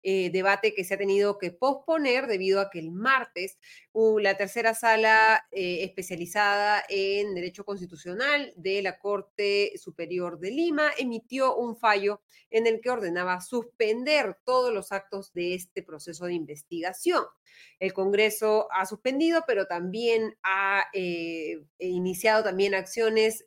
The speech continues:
eh, en, sobre este caso. ¿Qué podría resultar de este nuevo enfrentamiento? Lo vamos a comentar con Beatriz. Y luego tendremos a Farid Cajat para analizar todo lo que ha sucedido esta semana,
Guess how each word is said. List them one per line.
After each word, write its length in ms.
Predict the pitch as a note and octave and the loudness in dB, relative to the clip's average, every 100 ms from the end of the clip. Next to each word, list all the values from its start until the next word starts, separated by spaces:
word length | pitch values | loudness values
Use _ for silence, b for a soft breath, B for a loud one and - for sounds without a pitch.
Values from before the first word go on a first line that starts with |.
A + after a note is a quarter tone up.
| - | -10
eh, 280 | F3 E3 - | -8 -8 -8
en, 340 | E3+ D#3+ D#3 - | -8 -8 -10 -12
sobre 440 | - E3+ F3 G3 | -8 -6 -2 -2
este 240 | G3+ C4 | -2 -6
caso. 460 | C4 D#4+ D#4 D4+ D4 B B B _ _ - | -2 -2 -2 -4 -6 B B B _ _ -2
¿Qué 160 | D#4+ | -2
podría 480 | D#4+ B3+ B3 B3+ B3+ | 0 2 2 4 2
resultar 540 | B3 A#3 F#3 A3 A3+ G#3 | 0 -4 0 4 4 4
de 160 | G#3 | 0
este 220 | G#3+ G#3+ | 0 -2
nuevo 380 | G#3+ G#3+ G#3+ G#3+ | 0 2 4 2
enfrentamiento? 840 | G#3 G3 G3+ G3 A#3 D#4 D4+ C#4 | 0 -2 -2 -2 0 0 0 0
Lo 120 | A#3 F#3+ | 0 2
vamos 400 | F#3+ G3+ G3+ A3+ | 0 0 -4 -4
a 60 | |
comentar 580 | A#3 F3+ D3 D3 D#3+ D#3+ | -6 -4 -6 -6 -8 -8
con 220 | E3 E3+ | -8 -6
Beatriz. 560 | G3 C4 F4+ F4+ F4 F4 _ B B B | -6 -6 0 0 0 -6 _ B B B
Y 80 | D4 | 2
luego 400 | D#4+ D#4+ D#4+ D#4+ | 6 6 6 4
tendremos 720 | C4+ A#3+ B3 B3 B3 B3 B3 - | 2 2 2 2 2 2 0 2
a 380 | A3 A#3+ C4 - | 6 6 4 2
Farid 380 | F3 E3 F#3 F3+ - | -2 -2 -6 -8 -6
Cajat 640 | E3 - - B3 B3 B3 - | -6 -6 -2 2 2 0 0
para 580 | A3+ A3+ A3+ A3+ A3 - - - | 2 4 4 4 4 2 -4 -10
analizar 720 | F3 E3 F3 F#3+ F4+ F4+ F4 | -8 -6 -6 0 4 4 2
todo 220 | B3 B3 | -2 -2
lo 120 | A3+ | -4
que 80 | G#3 | -6
ha 40 | |
sucedido 800 | G3 - F#3+ G3+ G#3+ A3 A3+ A3+ - | -12 -10 -6 -4 0 4 4 2 0
esta 500 | G3 G3+ G3+ G#3+ G3+ | -4 -4 -4 -4 -4
semana, 840 | - F3+ F#3 F#3+ G#3+ G#3+ A3 A3 | -6 -4 0 0 0 2 4 2